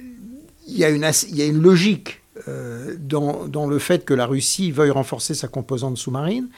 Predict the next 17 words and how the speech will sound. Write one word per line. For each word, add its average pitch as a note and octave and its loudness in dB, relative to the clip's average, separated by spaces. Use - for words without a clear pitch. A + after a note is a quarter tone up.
et E3 6
la D3+ 6
Russie C#3+ 2
commande D#3+ 6
également C#3 2
trois F3 4
frégates, C#3 0
hein, C3 -8
pour, C#3+ -4
euh, A#2 -4
pour C3+ -2
la G#2+ 2
flotte - -2
de B2 -2
la B2+ 2
mer B2 -2
Noire. G#2+ -10